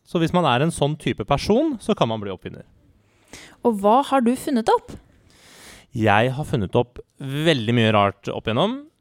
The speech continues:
Speaker 1: Eh, jeg har funnet opp en ny type stikkontakt, som gjør at det er lettere å treffe den hvis det er mørkt, for eksempel.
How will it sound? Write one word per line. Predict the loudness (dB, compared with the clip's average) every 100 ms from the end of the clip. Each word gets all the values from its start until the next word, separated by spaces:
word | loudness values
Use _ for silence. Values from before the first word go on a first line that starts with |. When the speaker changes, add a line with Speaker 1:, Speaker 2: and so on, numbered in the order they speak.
| -8
Speaker 1:
Eh, | -4 -2 -2
jeg | -2
har | -2 -2
funnet | -4 -6 -6
opp | -8 -6
en | -6 -4
ny | -4 -6
type | -8 -12 -12 -14
stikkontakt, | -14 -12 -10 -2 -2 -2 -8 -14 -20 _ -12
som | -6 -2
gjør | -2 -2
at | -4
det | -6
er |
lettere | -6 -10 -10
å | -8
treffe | -6 -8 -4 -4
den | -4
hvis | -8 -8
det | -6
er | -4
mørkt, | -4 -6 -2
for | 0
eksempel. | 0 0 -2